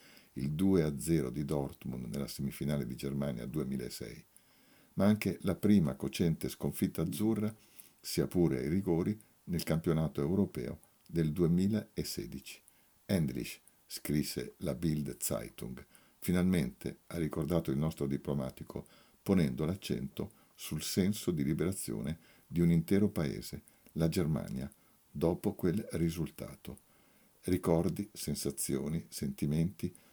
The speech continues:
sono stati espressi da entrambi i protagonisti della serata. Dal punto di vista sportivo, Rummenigge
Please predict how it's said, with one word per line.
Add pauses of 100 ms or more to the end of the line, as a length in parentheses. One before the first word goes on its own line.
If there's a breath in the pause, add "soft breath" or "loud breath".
(100)
sono
stati
espressi
da
entrambi
i
protagonisti
della
serata. (640 loud breath)
Dal
punto
di
vista
sportivo,
Rummenigge